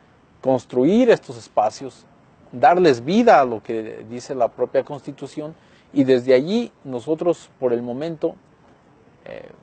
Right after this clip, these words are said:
poder nombrar nuestras autoridades, poder organizarnos en base a nuestros usos y costumbres y poder, ya en la vía de los hechos, eh,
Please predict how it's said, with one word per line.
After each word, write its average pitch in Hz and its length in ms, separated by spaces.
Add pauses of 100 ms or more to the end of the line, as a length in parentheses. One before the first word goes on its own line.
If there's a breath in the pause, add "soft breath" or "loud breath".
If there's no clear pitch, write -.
(180)
poder 131 480 (100)
nombrar 127 640 (220)
nuestras 120 340
autoridades, 123 880
poder 120 240
organizarnos 143 1040 (360 soft breath)
en 120 140
base 135 240
a - 20
nuestros 127 360
usos 127 140
y 139 40
costumbres 143 640 (360 soft breath)
y 123 120
poder, 139 520 (540)
ya 139 140
en 165 80
la 156 80
vía 156 240
de 160 100
los 160 220
hechos, 151 320 (880)
eh, 107 240